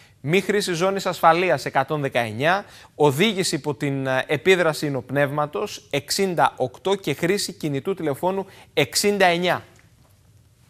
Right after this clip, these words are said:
Κίνηση στο αντίθετο ρεύμα, πενήντα πέντε, αντικανονικό προσπέρασμα, είκοσι εννιά, αντικανονική ελιγμή, πενήντα εννιά,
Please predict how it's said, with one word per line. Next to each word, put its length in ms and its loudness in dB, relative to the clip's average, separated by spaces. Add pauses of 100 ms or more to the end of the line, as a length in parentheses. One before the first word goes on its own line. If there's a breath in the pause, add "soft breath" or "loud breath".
(1700 soft breath)
Κίνηση 360 4
στο 140 4
αντίθετο 480 4
ρεύμα, 260 0
πενήντα 440 -8
πέντε, 440 4
αντικανονικό 580 4
προσπέρασμα, 600 0
είκοσι 300 -8
εννιά, 320 2
αντικανονική 640 0
ελιγμή, 400 0
πενήντα 420 -2
εννιά, 480 2